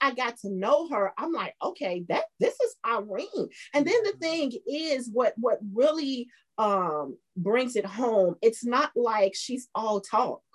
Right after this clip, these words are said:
Speaker 1: That's not the case.
Speaker 2: Mm-hmm.
Speaker 1: She's always going to the next level in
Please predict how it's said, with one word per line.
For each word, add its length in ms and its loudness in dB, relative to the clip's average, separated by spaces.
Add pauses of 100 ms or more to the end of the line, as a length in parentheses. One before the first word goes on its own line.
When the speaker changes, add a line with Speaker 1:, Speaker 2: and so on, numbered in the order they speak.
(800)
Speaker 1:
That's 280 4
not 300 2
the 80 -4
case. 600 -2 (160)
Speaker 2:
Mm-hmm. 320 -14
Speaker 1:
She's 360 0 (180)
always 840 2
going 440 2
to 120 -18
the 100 0
next 360 -4
level 300 0
in 120 0